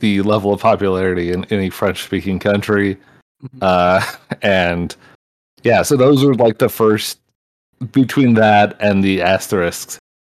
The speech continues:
Speaker 1: uh,
Speaker 2: <laughs>
Speaker 1: comics, like, those were me learning French like a French child would, uh,
Speaker 2: Mm-hmm.
Speaker 1: you know, read all these goofy stories, and, uh,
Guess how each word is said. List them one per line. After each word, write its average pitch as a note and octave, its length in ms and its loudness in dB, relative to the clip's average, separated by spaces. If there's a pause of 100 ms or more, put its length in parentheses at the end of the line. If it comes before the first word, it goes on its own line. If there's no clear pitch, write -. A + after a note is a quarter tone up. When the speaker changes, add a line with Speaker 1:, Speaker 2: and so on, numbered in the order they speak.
(440)
Speaker 1:
uh, F#2 640 -2 (420)
Speaker 2:
<laughs> - 420 -20
Speaker 1:
comics, G2+ 480 0
like, A2 160 -2
those C3 260 2
were A#2 300 2
me A2+ 360 2
learning G#2 420 0
French G#2 460 -2
like F2+ 300 0
a F2+ 220 -6
French - 440 -2
child A2 380 2
would, F#2 420 -2
uh, F#2 400 0 (460)
Speaker 2:
Mm-hmm. C#3+ 220 -4
Speaker 1:
you A#2 80 0
know, F2 180 2
read A#2+ 380 2
all A#2+ 120 4
these A2 440 0 (400)
goofy B2 340 2
stories, G#2 800 0 (580)
and, G2 560 0
uh, F2 680 -2